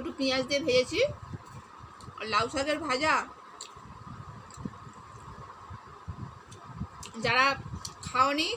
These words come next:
কোনোদিন, লাউ শাকের ভাজা করে খাবে পেঁয়াজ দিয়ে। শুকনো লঙ্কা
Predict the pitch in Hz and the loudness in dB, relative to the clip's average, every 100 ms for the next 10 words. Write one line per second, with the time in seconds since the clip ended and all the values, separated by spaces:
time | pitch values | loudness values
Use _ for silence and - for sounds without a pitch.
0 | - 262 262 311 508 - - - - 247 | 0 2 2 2 0 -4 -16 -12 -4 4
1 | 240 - 269 277 277 269 247 269 - - | 4 4 4 4 4 0 2 2 0 -12
2 | - - - - - - - - - - | -16 -14 -10 -10 -10 -12 -10 -10 -8 2
3 | 269 262 302 233 294 - 262 240 240 285 | 4 4 4 4 4 4 2 2 2 2
4 | 311 508 - - 247 254 240 247 | 2 0 -4 -6 -2 0 0 0